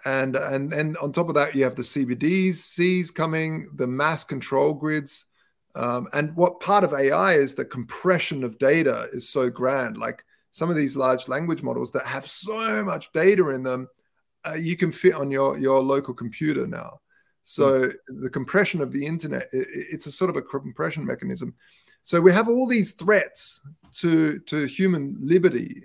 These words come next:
Speaker 1: and freedom. So it's really, really important that we, we, we don't get scared and we challenge each one of these one at a time. And the, the, the big one is money,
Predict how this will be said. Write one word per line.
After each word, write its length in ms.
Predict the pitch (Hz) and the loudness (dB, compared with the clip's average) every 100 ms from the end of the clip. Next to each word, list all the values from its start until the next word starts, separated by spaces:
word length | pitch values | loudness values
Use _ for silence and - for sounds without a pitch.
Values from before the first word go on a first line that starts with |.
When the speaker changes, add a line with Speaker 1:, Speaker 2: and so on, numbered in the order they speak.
| - | -12
Speaker 1:
and 140 | 131 | -10
freedom. 640 | - 165 175 139 117 120 - _ _ _ _ _ _ - | -2 0 0 0 -4 -10 -20 _ _ _ _ _ _ -12
So 220 | - 156 | 0 6
it's 400 | 147 - 156 - | 6 6 -2 -8
really, 380 | 151 196 214 185 | -6 -4 -2 0
really 220 | 170 160 | 0 -2
important 340 | 143 143 147 | -4 -6 -4
that 80 | 143 | -4
we, 100 | 139 135 - - | -4 -6 -12 -4
we, 140 | 139 | -4
we 160 | 143 131 | -2 -2
don't 220 | 151 170 | -2 -2
get 160 | 135 - | -4 -6
scared 500 | - 180 190 165 131 | -2 2 4 4 2
and 100 | 127 | -2
we 120 | 131 | -6
challenge 580 | - 143 147 160 151 - | -8 -6 -4 -4 -6 -8
each 200 | 160 - | -8 -6
one 120 | 147 | -6
of 80 | 143 | -2
these 200 | 131 127 | -2 -2
one 240 | 139 131 120 | -4 -4 -4
at 60 | |
a 60 | - | -8
time. 560 | - 139 151 135 117 - | -6 -2 0 0 -2 -8
And 160 | 131 135 | -6 -4
the, 100 | 135 - | -4 -6
the, 100 | - - | -10 -8
the 80 | 127 | -8
big 320 | - 214 185 | 0 0 2
one 380 | 151 120 117 190 | 0 -2 -4 -8
is 140 | 131 123 | -8 -6
money, 540 | 131 156 151 123 | -2 0 0 -6